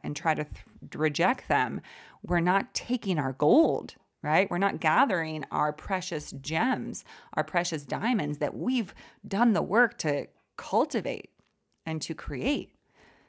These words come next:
So that's going down to the lower worlds, and it's not pleasant. And I've spoken to this before, but I was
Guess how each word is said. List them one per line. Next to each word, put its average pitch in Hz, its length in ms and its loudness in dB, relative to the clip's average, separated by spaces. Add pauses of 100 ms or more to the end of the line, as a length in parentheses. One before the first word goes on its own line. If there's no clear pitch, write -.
(120)
So - 160 -4
that's 190 260 2
going 165 220 2
down 151 220 2
to 160 100 -8
the 143 100 0
lower 139 240 0
worlds, 170 380 6
and 185 140 -6
it's 190 180 -6
not 240 240 2
pleasant. 147 440 -4
And 170 300 -2 (480)
I've 170 200 2
spoken 220 340 0
to 202 60 -2
this 185 140 -8
before, 208 300 0
but 143 180 2
I 240 160 0
was 160 200 -2